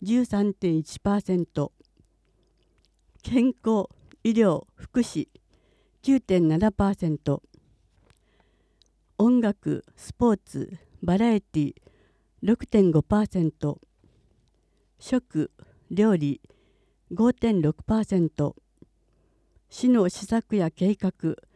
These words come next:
三点九パーセント、子育て・教育、三点七パーセント、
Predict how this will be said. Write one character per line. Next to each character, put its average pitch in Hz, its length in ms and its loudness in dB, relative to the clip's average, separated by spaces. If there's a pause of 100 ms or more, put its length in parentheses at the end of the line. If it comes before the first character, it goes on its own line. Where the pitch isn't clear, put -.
(280)
三 247 320 -2
点 208 260 0
九 190 240 -2
パ 202 200 -4
ー 202 40 -2
セ 185 160 -6
ン 160 120 -2
ト、 - 280 -8 (1300)
子 202 60 2
育 240 320 2
て・ 147 340 -8 (180)
教 214 200 4
育、 185 440 0 (380)
三 240 320 -2
点 202 320 4
七 185 240 4
パ 214 160 -2
ー 196 100 -2
セ 196 120 0
ン 165 80 2
ト、 - 260 -6